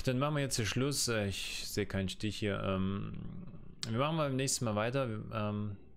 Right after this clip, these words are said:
da müssen wir das eh nochmal ein bisschen nachspielen, weil der Speicherpunkt ist ein bisschen seltsam gesetzt. Ähm, das werde ich natürlich dann vorher machen und dann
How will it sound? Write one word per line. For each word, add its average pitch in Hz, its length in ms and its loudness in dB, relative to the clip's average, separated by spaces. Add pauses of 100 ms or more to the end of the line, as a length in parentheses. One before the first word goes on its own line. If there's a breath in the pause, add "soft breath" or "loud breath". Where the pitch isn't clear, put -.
(160)
da 104 80 -2
müssen 107 220 0
wir 107 40 2
das 101 160 0
eh 107 140 -4
nochmal 107 240 0
ein 98 60 -2
bisschen 98 300 -2
nachspielen, 110 680 0 (400)
weil 92 160 0
der 92 80 -2
Speicherpunkt 98 560 -2
ist - 160 -6
ein 107 60 -2
bisschen 113 240 2
seltsam 101 420 0
gesetzt. 98 460 -4 (880 loud breath)
Ähm, 95 440 2 (600 loud breath)
das 90 100 0
werde 113 100 4
ich 110 60 -2
natürlich 110 200 0
dann 92 120 0
vorher 110 260 0
machen 107 260 0
und 101 120 0
dann 92 280 0